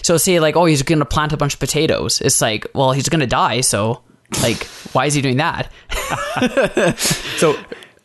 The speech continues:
Speaker 2: have you ever known the score of a sports game and then watched it? 'Cause I
Speaker 1: I fe-,
Speaker 2: have.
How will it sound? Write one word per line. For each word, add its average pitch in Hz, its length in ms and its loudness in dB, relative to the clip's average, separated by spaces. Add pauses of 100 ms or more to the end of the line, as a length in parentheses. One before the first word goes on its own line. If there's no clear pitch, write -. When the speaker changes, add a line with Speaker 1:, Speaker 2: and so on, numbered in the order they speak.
(200)
Speaker 2:
have 135 240 0
you 170 260 6
ever 131 680 2
known 120 420 6
the 139 80 4
score 120 360 2
of 110 80 0
a 113 40 0
sports 110 360 0
game 123 420 2
and 107 180 2
then 107 140 4
watched 104 300 0
it? 143 200 0 (1400)
'Cause 117 140 0
I 139 100 2
Speaker 1:
I - 40 2
fe-, - 40 0
Speaker 2:
have. - 440 -2